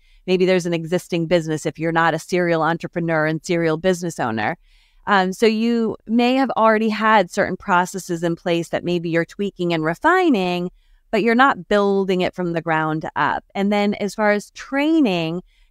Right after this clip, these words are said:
you know, y-, i-, if you've never built a training program before, again, y-, this, this is likely to be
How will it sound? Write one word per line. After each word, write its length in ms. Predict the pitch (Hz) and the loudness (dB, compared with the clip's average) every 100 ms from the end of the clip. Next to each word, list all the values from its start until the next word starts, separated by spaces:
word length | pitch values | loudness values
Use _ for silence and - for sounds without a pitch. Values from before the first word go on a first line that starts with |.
| - | -2
you 80 | |
know, 300 | 247 233 220 - | 2 4 2 0
y-, 160 | - 190 _ _ _ - | -8 -10 _ _ _ -2
i-, 100 | 214 - | -2 2
if 240 | 240 - | 0 2
you've 160 | 226 208 | -2 0
never 460 | 240 262 247 185 - | 2 2 0 -2 -6
built 300 | - 226 202 | -2 0 0
a 60 | 185 | -4
training 480 | - 220 247 269 208 | -2 -2 2 2 0
program 500 | 185 160 - 160 156 | 0 -2 0 -2 -2
before, 480 | 165 - 156 151 156 | -4 -4 -2 0 0
again, 600 | 190 - 233 240 175 160 | -4 -2 2 2 0 -4
y-, 220 | - 175 - | -8 -10 -12
this, 320 | 170 202 220 - | -2 -2 -2 -12
this 300 | 185 202 196 | -4 -2 -2
is 160 | 208 180 | -4 -4
likely 480 | 165 175 185 190 190 | 2 2 2 0 -2
to 80 | |
be 420 | 180 170 160 165 | 0 0 0 -2